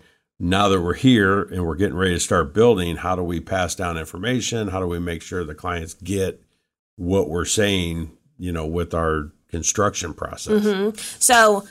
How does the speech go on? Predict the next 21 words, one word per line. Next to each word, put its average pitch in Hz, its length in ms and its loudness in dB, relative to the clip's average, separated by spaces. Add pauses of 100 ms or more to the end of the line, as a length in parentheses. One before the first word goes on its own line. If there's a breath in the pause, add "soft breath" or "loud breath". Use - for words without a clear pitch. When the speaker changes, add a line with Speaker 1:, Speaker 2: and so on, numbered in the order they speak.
(760 loud breath)
Speaker 2:
w-, - 240 -10
internally, 180 920 4
we 196 160 0
will 180 360 0
typically 254 540 0
do 196 180 2
an 180 100 -2
internal 180 520 -2
handoff. 160 460 -4
So 170 120 0
that's 160 140 0
with 170 80 -12
the 165 60 -8
project 170 460 -6
manager 160 440 -8
and 101 220 -2
then 113 100 2
Speaker 1:
Mm-hmm. 151 80 2
Speaker 2:
the 151 60 -4
lead 147 300 -8
carpenter. 147 680 -8